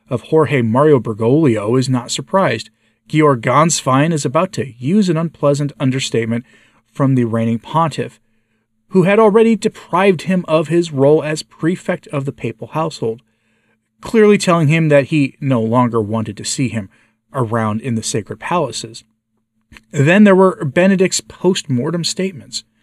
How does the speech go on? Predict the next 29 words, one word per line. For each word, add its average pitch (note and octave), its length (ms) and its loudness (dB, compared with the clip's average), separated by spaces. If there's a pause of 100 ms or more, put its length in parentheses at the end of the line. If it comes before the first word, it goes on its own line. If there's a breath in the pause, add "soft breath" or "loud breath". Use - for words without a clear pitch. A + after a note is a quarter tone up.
(520)
including C4 400 4
the A3+ 80 6
claim E3+ 480 2
that D3+ 280 2 (100)
Traditionis F#3+ 640 0
Custodes C#3+ 560 -2 (400)
had D3+ 260 -2
broken D3 360 0
the - 180 -2
heart B2+ 240 0
of A2 180 -4
the A2+ 320 -4
Pope A#2 320 -4 (120)
Emeritus, A2+ 540 -4
and G#2+ 300 -12
so A#2 320 -6
on. - 160 -20 (800)
But F#2+ 140 -18
mercy? A#2 600 0 (440)
Mm, E3+ 280 -2
that's E3+ 180 0
fine F3+ 220 0
for E3+ 120 -2
the D3 260 4
Zanquettas, C3+ 920 2
the B2+ 140 0
Anzolis, B2+ 680 2
the A2+ 120 -2
Rupnicks, A#2+ 600 -4